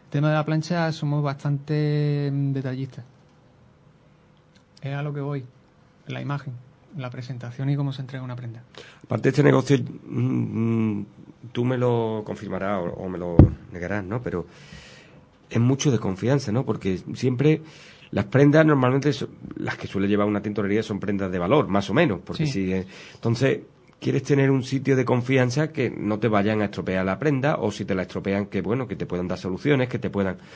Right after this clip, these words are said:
Speaker 2: Entonces yo creo que siempre tiene, cada uno tiene su tintorería de la esquinita, ¿no? Del
Speaker 1: Sí,
Speaker 2: barrio, ¿no?
Speaker 1: la tintorería de confianza. Desgraciadamente, hace unos años, pues hubo una entrada de, de mucha tintorería franquiciada, de lo que comentaba antes de gente que, pues, salía de una empresa, tenía un despido, una indemnización y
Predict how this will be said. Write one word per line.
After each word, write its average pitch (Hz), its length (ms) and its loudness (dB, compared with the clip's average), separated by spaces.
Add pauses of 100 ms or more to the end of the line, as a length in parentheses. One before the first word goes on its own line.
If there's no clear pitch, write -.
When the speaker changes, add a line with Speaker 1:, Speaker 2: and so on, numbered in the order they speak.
(120)
Speaker 2:
Entonces 127 300 0
yo 127 140 4
creo 139 160 2
que 143 80 -2
siempre 135 300 -4
tiene, 143 180 -2
cada 131 180 -4
uno 139 200 -4
tiene 156 340 -2 (500)
su 123 340 0 (200)
tintorería 135 520 2
de 165 80 6
la 160 100 4
esquinita, 170 420 -2
¿no? 180 140 0
Del 156 140 0
Speaker 1:
Sí, 185 60 6
Speaker 2:
barrio, 151 280 6
¿no? 135 80 4
Speaker 1:
la 143 120 2
tintorería 143 480 0
de 165 140 2
confianza. 151 500 0
Desgraciadamente, 170 680 2
hace 190 200 0
unos 175 180 -2
años, 190 300 0
pues 170 120 -4
hubo 170 180 -2
una 170 160 0
entrada 160 440 0
de, 151 480 -2 (1040)
de 143 120 -4
mucha 151 560 -2
tintorería 147 800 -2
franquiciada, 175 800 -2
de 135 440 -10
lo 135 80 -10
que 131 120 -12
comentaba 139 420 -4
antes 139 220 -2
de 135 80 -6
gente 135 300 -8
que, 135 460 -8
pues, 127 160 -10
salía 131 480 -8
de 131 120 -8
una 131 140 -8
empresa, 151 420 -4
tenía 139 280 -4
un 135 120 -6
despido, 151 580 -4
una 139 440 -4
indemnización 139 800 -2
y 139 300 -2